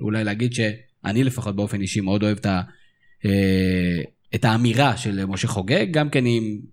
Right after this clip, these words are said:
להתראיין בכל יום ויום זה לא בהכרח, אה, ישיג את המטרה הזאת, אבל כן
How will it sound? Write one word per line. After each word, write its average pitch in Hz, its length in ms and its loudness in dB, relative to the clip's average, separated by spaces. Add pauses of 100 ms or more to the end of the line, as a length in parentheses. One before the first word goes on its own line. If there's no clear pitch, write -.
להתראיין 110 880 2
בכל 104 320 0
יום 104 220 0
ויום 98 300 -2
זה 87 380 -6 (180)
לא 104 160 -2
בהכרח, 101 500 -4 (440)
אה, 92 60 0
ישיג 95 500 2
את 101 80 -2
המטרה 104 320 0
הזאת, 156 260 2
אבל 104 260 2
כן 120 200 0